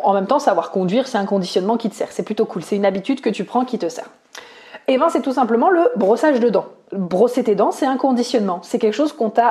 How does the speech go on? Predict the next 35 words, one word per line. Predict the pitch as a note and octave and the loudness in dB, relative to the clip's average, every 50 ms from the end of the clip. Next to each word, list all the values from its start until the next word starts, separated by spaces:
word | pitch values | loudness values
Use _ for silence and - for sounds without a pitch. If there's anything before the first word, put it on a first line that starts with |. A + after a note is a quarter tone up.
| - G3 | 2 2
répété | F#3+ A3+ A3+ C4 A#3+ B3+ C#4 B3+ - | 0 0 2 2 2 2 2 2 2
encore, | A#3 A3 A3 - B3+ A#3 A#3 | 2 0 2 2 0 2 0
encore, | G#3+ G3 - A3+ A3 G#3+ | -2 0 2 2 2 2
encore, | G3+ F#3+ - G#3+ G3 F#3+ | 0 0 0 0 0 0
encore, | F#3 F3+ - G3+ F#3 F3 | -2 -2 -2 0 0 0
encore | F3 F3 F#3+ F3+ F3 - | 0 -2 -2 -4 -2 -2
et | - C4+ D4 | -2 0 2
encore | C#4 C4 - C4+ B3 B3 | 0 2 2 0 0 0
quand | - A3 G#3 | -2 -4 -4
t'étais | - G3 - F#3+ F3+ | -2 -4 -4 -6 -8
petit, | - - - B3+ D#4 | -8 -6 -4 -2 -2
n'est-ce | F4+ C#4+ - | -2 -2 -2
pas ? | A4 D#4+ E4+ | -2 -2 0
Allez, | F#4 G4+ A4 A4 G#4+ | 0 0 0 0 0
va | F#4+ | 2
brosser | E4 C4 C#4+ D4 D#4+ D4 | 2 2 2 2 0 -2
tes | D4 C#4+ A#3+ | -2 0 2
dents, | A3+ C#4 D#4+ E4+ F#4 G4 F#4+ F#4 | 2 4 4 2 2 0 -2 -2
nanana, | D4+ C4 B3 A#3 A3+ B3 B3+ | -4 -2 -2 -2 0 0 0
nanana. | A#3 F#3+ F3+ F3 F#3 A#3+ E4+ - - - - - - - - _ - | 0 -2 -4 -4 -4 -2 -4 -4 -6 -12 -20 -20 -20 -20 -20 _ -4
Mais | A3 A3 A#3+ C#4+ C#4+ | -2 0 2 2 2
maintenant, | C4+ A#3 D4 G4 | 2 2 0 0
je | G#4+ - | 0 0
pense | - D4 - - | 0 -2 0 0
que, | - | -2
tu | A3 - - | -4 -2 0
sais, | D#4+ E4+ | 0 2
genre, | C4 A#3+ - - | 2 2 0 0
t'es | - G#3+ | -2 -2
bien | F#3+ A3 D#4 F4+ | -2 -2 -2 -2
contente | E4 B3 A3+ - C#4 C#4+ B3+ | -2 -2 0 0 0 0 0
de | G#3 | 0
brosser | G3 F3 E3+ G#3 A3+ A3+ - B3 | -2 0 0 0 0 2 0 0
tes | - B3 A3 | 0 0 2
dents | G3 A#3 C#4 G4+ - | 2 2 0 -2 -4